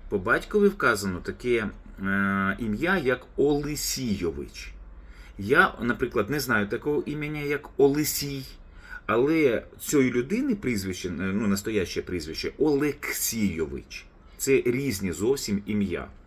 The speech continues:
У мене особисто колись був приклад. Коли я закінчив вищий навчальний заклад, в мене дали диплом, і там було написано моє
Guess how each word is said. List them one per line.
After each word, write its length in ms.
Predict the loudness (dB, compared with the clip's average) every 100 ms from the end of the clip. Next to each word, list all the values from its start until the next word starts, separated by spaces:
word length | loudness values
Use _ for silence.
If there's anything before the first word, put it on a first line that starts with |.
| -20 -18 -16 -6
У 80 | 0
мене 240 | 2 2 2
особисто 500 | 0 2 2 2 -2
колись 280 | 0 -2
був 160 | -4 -10
приклад. 460 | -6 -6 -6 -10 -4
Коли 240 | -2 2
я 80 | 4
закінчив 540 | 2 -2 -6 -6 -6
вищий 380 | -6 -6 -4 -2
навчальний 460 | -2 -2 -2 -2 0
заклад, 460 | 0 0 -2 -4 -6
в 40 | -4
мене 320 | 2 2 2 -4
дали 480 | -4 0 0 0 -4 -8 -20 -20 -20 -12 -12
диплом, 580 | 0 0 2 0 0 -2 -6 -16 -18 -6
і 80 | -4
там 420 | 4 6 6 2 -4
було 340 | -2 0 2
написано 600 | 0 0 0 2 0 0
моє 500 | -2 -4 -2 -2 -2